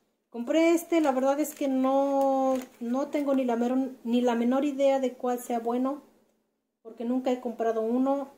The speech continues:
En esta ocasión compré el Mister Músculo Cocina. Dice que remueve cien por ciento de grasa y que mata los gérmenes, los gérmenes al noventa y nueve punto nueve.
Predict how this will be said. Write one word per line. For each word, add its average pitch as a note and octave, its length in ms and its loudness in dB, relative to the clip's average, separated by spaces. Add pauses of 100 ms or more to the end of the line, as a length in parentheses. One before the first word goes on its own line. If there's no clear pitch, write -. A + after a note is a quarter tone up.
(160)
En A3+ 80 -8
esta B3 180 -8
ocasión B3 400 -6
compré A#3 500 -4
el A3+ 80 -6
Mister A3 340 -8
Músculo A#3+ 500 -6
Cocina. D4 560 -2 (1000)
Dice D4 300 -8
que C#4+ 100 -6
remueve C4 460 2
cien C4+ 220 0
por A#3+ 140 -4
ciento G#3 580 -2
de G3 140 -4
grasa C4+ 680 -4 (1300)
y A#3 60 -16
que A#3+ 160 -8
mata B3+ 300 -4
los A#3+ 180 -4
gérmenes, C4 720 -2
los G#3+ 200 -10
gérmenes C#4+ 600 0
al A3 120 -4
noventa G#3+ 360 -4
y - 20 -6
nueve A#3 220 -4
punto G#3+ 320 -12
nueve. G3+ 340 -10